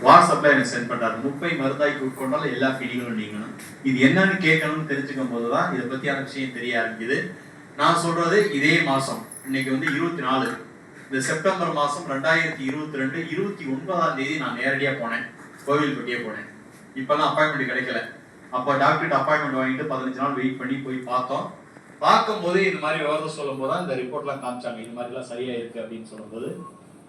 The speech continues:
எனக்கு காலையில பதினோரு மணிக்கு போனோம். நான் போகும்போது நான் மட்டும் போல, நாங்க ஒரு மூணு நண்பர்கள் போனோம். நானும், தாமஸ், திருப்பதி, ஒரு அர்ஜுனன் சொல்லி மூணு பேர் போனோம்.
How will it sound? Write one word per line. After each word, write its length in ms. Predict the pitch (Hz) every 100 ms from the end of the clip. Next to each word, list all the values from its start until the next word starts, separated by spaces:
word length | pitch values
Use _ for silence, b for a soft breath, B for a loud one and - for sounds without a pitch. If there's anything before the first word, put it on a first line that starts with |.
| - -
எனக்கு 640 | 151 151 165 151 143 139 135
காலையில 380 | - 175 180 220
பதினோரு 320 | 180 180 175
மணிக்கு 340 | 160 175 - 135
போனோம். 200 | 127 123
நான் 160 | 131 165
போகும்போது 300 | 185 185 180
நான் 180 | 151
மட்டும் 220 | 151 151 135
போல, 180 | 131 -
நாங்க 220 | 170 135
ஒரு 80 | 127
மூணு 240 | 127 -
நண்பர்கள் 460 | 135 131 147 131 123
போனோம். 520 | 107 101 - - 117
நானும், 420 | 120 135 135 - -
தாமஸ், 480 | - 139 135 -
திருப்பதி, 440 | - 127 127 123 127 B B -
ஒரு 200 | 139 123 110 110 107 107 - - -
அர்ஜுனன் 420 | 127 135 151 151
சொல்லி 180 | 139 135
மூணு 220 | 135 127
பேர் 240 | 127 123 110
போனோம். 220 | 113